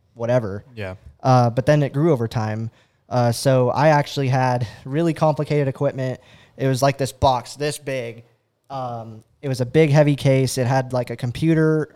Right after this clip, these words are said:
Speaker 1: uh, like, a, a computer tower. Um, and then it had this switcher, and it was in a foam padded box.
Speaker 2: Box, yep.
Speaker 1: But that box was so heavy. Like, you literally carried that up the stairs at Red Bluff like you need a, a nap. Like,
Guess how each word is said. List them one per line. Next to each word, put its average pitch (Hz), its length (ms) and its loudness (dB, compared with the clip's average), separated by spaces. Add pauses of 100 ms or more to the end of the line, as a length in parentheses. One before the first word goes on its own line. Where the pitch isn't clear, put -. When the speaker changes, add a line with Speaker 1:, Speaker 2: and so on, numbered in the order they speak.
(160)
Speaker 1:
uh, 135 140 -2
like, 131 160 -2
a, 117 140 -6 (260)
a 139 100 -6
computer 165 360 0
tower. 120 500 0 (460)
Um, 127 320 2
and 127 100 0
then 131 80 2
it 113 60 -2
had 131 360 -2
this 131 140 -2
switcher, 123 600 -2 (500)
and 131 220 0
it 131 40 2
was 135 140 0
in 147 80 2
a 127 60 0
foam 139 340 -2
padded 120 440 -4 (300)
box. 127 280 -2
Speaker 2:
Box, 104 280 -4
yep. 101 240 -6
Speaker 1:
But 143 120 -2
that 147 180 2
box 156 260 4
was 123 120 -6
so 165 340 4
heavy. 120 400 0 (320)
Like, 131 360 -4
you 160 200 -2
literally 160 260 6
carried 160 220 4
that 151 140 6
up 147 140 2
the 143 60 -2
stairs 147 300 2
at 135 80 -4
Red 139 160 0
Bluff 143 240 4
like 127 220 2
you 139 80 0
need 135 140 4
a, 120 100 0 (140)
a 131 80 0
nap. 120 400 -2
Like, 139 400 4